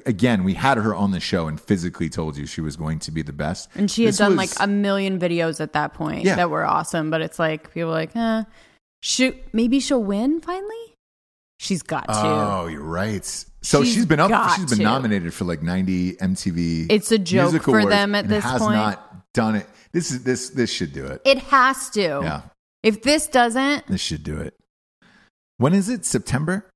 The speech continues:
Speaker 1: I think the awards are in September, so
Speaker 2: That's close enough, I
Speaker 1: Shit,
Speaker 2: think.
Speaker 1: I don't know. It's a long time away.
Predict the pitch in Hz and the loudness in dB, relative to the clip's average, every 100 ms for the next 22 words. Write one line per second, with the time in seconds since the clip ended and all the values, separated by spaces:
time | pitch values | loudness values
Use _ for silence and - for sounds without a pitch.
0 | _ _ _ _ _ _ _ _ - 190 | _ _ _ _ _ _ _ _ 0 2
1 | 185 139 104 110 92 98 87 - 76 - | 2 2 4 2 2 0 0 -4 -4 -4
2 | 76 65 60 - 76 76 320 - - - | -4 -6 -8 -4 -4 -4 -6 -10 -6 -2
3 | 320 190 196 170 180 - 208 202 226 240 | -2 -2 -2 -2 -2 -2 -4 -2 -4 -2
4 | 277 330 - 82 82 - 80 82 80 - | -2 -2 -2 -2 -2 -4 -2 -2 -2 -4
5 | 78 65 67 71 | -6 -6 -6 -8